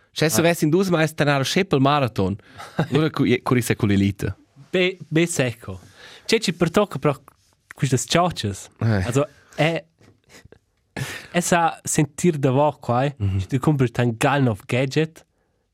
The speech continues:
Speaker 2: e el non funziona.
Speaker 1: Mhm.
Speaker 2: O el non es fat bain.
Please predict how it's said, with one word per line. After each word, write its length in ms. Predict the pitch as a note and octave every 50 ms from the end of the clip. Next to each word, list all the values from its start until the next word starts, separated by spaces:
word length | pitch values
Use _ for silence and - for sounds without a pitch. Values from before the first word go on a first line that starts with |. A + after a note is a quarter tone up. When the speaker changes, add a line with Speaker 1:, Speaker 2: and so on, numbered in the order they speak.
| _ - C#3
Speaker 2:
e 40 |
el 120 | C3 B2+ B2
non 80 | A#2+ A2
funziona. 800 | - - A#2 A2 - - - - D3+ C#3+ C3 A2 G2+ G2 G2 -
Speaker 1:
Mhm. 340 | - F#2+ F#2 F#2+ F#2+ F#2 F#2+ - _
Speaker 2:
O 80 | - B2+
el 80 | C3
non 140 | B2+ B2 B2+
es 140 | C3 - -
fat 320 | - - C#3+ C3+ C3 - _
bain. 280 | - G#2+ G#2 G2+ G2